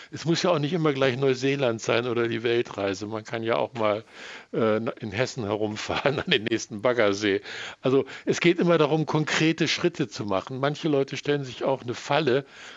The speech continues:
„Ich brauche einen, den idealen Partner. Muss, muss toll aussehen, klug sein, liebevoll sein oder Partnerin.“ Ja, und dann, dann trauen sich aber nicht der netten Nachbarin mal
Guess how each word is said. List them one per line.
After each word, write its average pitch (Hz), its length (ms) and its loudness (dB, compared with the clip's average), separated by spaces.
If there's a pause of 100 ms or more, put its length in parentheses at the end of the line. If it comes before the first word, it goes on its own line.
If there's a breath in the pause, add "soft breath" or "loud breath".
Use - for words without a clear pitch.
(140)
„Ich - 180 -10
brauche - 260 0
einen, 151 220 0
den 151 180 0
idealen 165 640 4
Partner. 143 600 -4
Muss, 131 280 -14
muss 156 240 -4
toll 170 220 2
aussehen, 147 640 0
klug 147 380 -4
sein, 135 360 0
liebevoll 143 720 -4
sein 127 320 2 (420 loud breath)
oder 104 180 -2
Partnerin.“ 135 800 0 (460 loud breath)
Ja, 127 180 4
und 151 200 2
dann, 147 280 2
dann 151 200 0
trauen 160 320 2
sich 160 220 2
aber 143 180 4
nicht 147 220 -2
der 151 100 4
netten 147 300 0
Nachbarin 143 520 0
mal 147 480 4